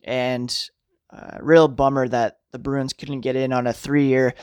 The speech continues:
fifteen million dollar deal for a guy of his talents. Joe Thornton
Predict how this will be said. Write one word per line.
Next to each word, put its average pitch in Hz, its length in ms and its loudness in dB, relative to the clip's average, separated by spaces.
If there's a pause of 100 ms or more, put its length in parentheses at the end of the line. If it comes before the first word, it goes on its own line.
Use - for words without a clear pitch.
(340)
fifteen 156 400 -2
million 135 340 -2
dollar 127 260 2
deal 131 340 2
for 120 360 0
a 107 100 0
guy 123 320 2
of 117 180 0
his 147 200 0
talents. 143 560 2 (1160)
Joe 147 140 4
Thornton 202 640 4